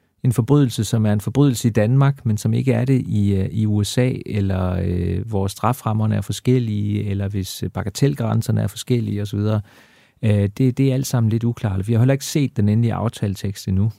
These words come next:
på, øh, på aftalen mellem Danmark og U S A. Så, øh, så det er noget af det, som der er nogen, der har, der har sagt, det, altså, det er jo så særligt venstrefløjen i Folketinget, men også, øh, også nogle sådan, øh, retseksperter, som har sagt, det er en, øh,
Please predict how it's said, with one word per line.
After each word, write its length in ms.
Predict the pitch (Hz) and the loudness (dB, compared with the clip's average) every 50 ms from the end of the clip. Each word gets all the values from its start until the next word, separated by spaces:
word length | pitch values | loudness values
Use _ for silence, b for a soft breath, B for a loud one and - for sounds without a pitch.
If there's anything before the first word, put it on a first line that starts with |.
| _ _ | _ _
på, 280 | - 104 98 92 90 90 | -4 -2 0 0 0 -2
øh, 100 | 92 95 92 - | -2 -4 -6 -4
på 80 | - 101 | -6 -6
aftalen 460 | 98 101 113 - - - 98 92 101 | -4 -4 -6 -6 -4 -4 -2 -2 0
mellem 160 | 101 95 92 | -2 -2 -2
Danmark 300 | 101 98 98 104 104 98 | -2 -2 0 0 -2 -2
og 80 | 98 90 | -2 -2
U 100 | 90 92 | -2 -4
S 120 | - - | -4 -4
A. 100 | 98 98 - _ - | -4 -4 -4 _ -12
Så, 280 | - - 101 95 95 92 | -6 -4 -2 -2 0 0
øh, 140 | 90 87 87 92 - B B B B B B B B B | 0 0 -2 -2 -6 B B B B B B B B B
så 140 | - - 113 | -2 -2 0
det 160 | 98 131 131 | 2 4 4
er 40 | 131 | 4
noget 240 | 120 117 123 135 139 | 4 4 4 4 4
af 60 | 127 | 2
det, 200 | - 120 117 107 | 2 0 -2 0
som 160 | - 113 104 | -2 -2 -2
der 80 | 101 95 | 0 0
er 40 | |
nogen, 240 | 95 98 104 117 117 | 0 0 0 0 -2
der 80 | 113 101 | -2 -4
har, 240 | - - 92 85 78 - _ B B B B B B B - | -4 -4 -6 -6 -6 -8 _ B B B B B B B -6
der 80 | - | -6
har 60 | 90 | -4
sagt, 340 | 90 - 104 101 98 _ - | -4 -2 -4 -4 -4 _ -2
det, 300 | 120 113 110 104 92 87 - _ _ - | -2 0 0 0 -2 -4 -8 _ _ -12
altså, 180 | - 101 - 95 | -10 -6 -4 -4
det 180 | 87 - - 107 | -4 -4 -4 -6
er 40 | 98 | -6
jo 40 | |
så 200 | 92 - 101 92 90 _ _ _ _ - - 90 - | -4 -2 -4 -4 -4 _ _ _ _ -16 -14 -14 -8
særligt 280 | - 101 92 92 90 | -4 -2 0 0 2
venstrefløjen 520 | 104 135 143 - - 120 - 117 107 98 92 | 4 4 4 4 2 -2 0 2 2 2 0
i 20 | |
Folketinget, 600 | - - 110 107 113 117 104 - 107 98 95 92 | 0 0 -2 0 0 -2 -4 -2 -2 0 0 2
men 140 | 90 85 85 | 0 0 0
også, 340 | 87 90 95 - - 110 101 92 - - | 0 0 0 0 -2 -4 -4 -4 -6 -4
øh, 400 | - 104 95 92 90 90 95 98 | -2 0 0 0 0 -2 -2 -4
også 220 | 107 104 - 113 | -4 -2 0 0
nogle 220 | 98 92 90 90 87 | 0 0 0 -2 -4
sådan, 300 | - - 101 - 95 92 | -6 -6 -4 -2 -2 -2
øh, 260 | 95 101 98 98 95 98 - - | -2 -4 -4 -6 -6 -6 -8 -10
retseksperter, 1200 | - - 110 - - - - - - - - - - 110 - - _ - - 104 107 120 117 104 | -2 -2 -2 -2 -2 -6 -8 -8 -8 -10 -10 -8 -6 -6 -8 -8 _ -6 -4 -2 0 0 0 -2
som 140 | - - 101 | -2 -2 -4
har 60 | 95 | -4
sagt, 320 | - - 101 101 _ - b b b b b b b b - | -2 -2 -6 -6 _ -12 b b b b b b b b -2
det 120 | - 110 107 | 0 0 2
er 20 | 104 | 2
en, 180 | 98 92 87 85 | 2 0 0 0
øh, 100 | 82 | -2